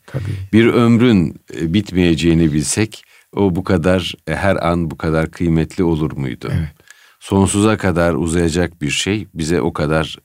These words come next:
Speaker 2: e, da kıymetli gelmezdi herhalde.
Speaker 1: Evet.
Speaker 2: Güzellik zeval bulmakla kaim hocam.
Speaker 1: Doğru.
Speaker 2: Bir şey zeval bulacaksa, yani güneş bat-, batacağını biliyoruz, o yüzden,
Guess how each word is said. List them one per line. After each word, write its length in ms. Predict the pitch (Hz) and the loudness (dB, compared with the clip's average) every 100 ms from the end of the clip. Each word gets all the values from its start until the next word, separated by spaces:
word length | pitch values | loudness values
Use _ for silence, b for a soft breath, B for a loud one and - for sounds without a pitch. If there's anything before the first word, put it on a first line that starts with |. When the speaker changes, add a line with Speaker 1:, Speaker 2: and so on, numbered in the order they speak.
| - | -10
Speaker 2:
e, 40 | |
da 360 | 73 73 78 - - - | -6 -4 -4 -4 -10 -10
kıymetli 500 | 87 78 73 - 92 | -4 -2 -4 -4 -2
gelmezdi 600 | 80 76 76 73 65 65 | 0 0 0 -2 -2 -6
herhalde. 400 | 64 65 64 71 127 | -6 -4 -2 -2 -2
Speaker 1:
Evet. 440 | 143 95 78 - - | -2 -2 -4 -10 -2
Speaker 2:
Güzellik 720 | 98 92 110 107 117 139 - _ | 2 4 2 2 0 -4 -8 _
zeval 440 | 82 90 95 107 104 | -4 0 2 2 2
bulmakla 520 | 95 90 95 95 69 | 2 2 0 -2 -6
kaim 360 | 69 64 64 64 | -4 -6 -6 -10
hocam. 300 | 65 60 - _ _ - | -12 -14 -16 _ _ -2
Speaker 1:
Doğru. 320 | 101 87 78 95 | -2 -2 -4 0
Speaker 2:
Bir 140 | 113 | 2
şey 280 | 104 113 107 | 4 4 4
zeval 540 | 80 95 90 107 98 | 4 2 2 2 0
bulacaksa, 600 | 87 92 85 110 - 65 | 2 2 2 -2 -2 -8
yani 180 | 69 76 | -8 -4
güneş 480 | 92 117 156 - - - | 0 2 2 0 -6 -4
bat-, 260 | 98 - | -4 -2
batacağını 560 | 104 101 110 117 123 120 | -2 -2 0 0 0 -2
biliyoruz, 460 | 120 147 147 98 87 | -2 0 0 -2 0
o 160 | 101 | 2
yüzden, 400 | 120 104 95 85 | 2 2 2 0